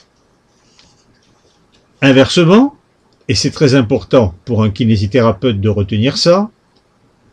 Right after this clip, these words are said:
inversement, donc, si on améliore, comme je vous l'ai déjà dit, l'indépendance fonctionnelle de manière quantifiée, cela signifie que le patient contrôle mieux sa pathologie, quels que soient les symptômes présentés.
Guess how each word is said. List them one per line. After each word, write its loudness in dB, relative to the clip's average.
inversement, 2
donc, 2
si 2
on 4
améliore, 4
comme 0
je 0
vous 0
l'ai 2
déjà 2
dit, -2
l'indépendance 0
fonctionnelle -2
de 2
manière 2
quantifiée, -2
cela 2
signifie 0
que -2
le 4
patient 0
contrôle 0
mieux 2
sa 0
pathologie, 2
quels 6
que 4
soient 4
les 6
symptômes 2
présentés. 4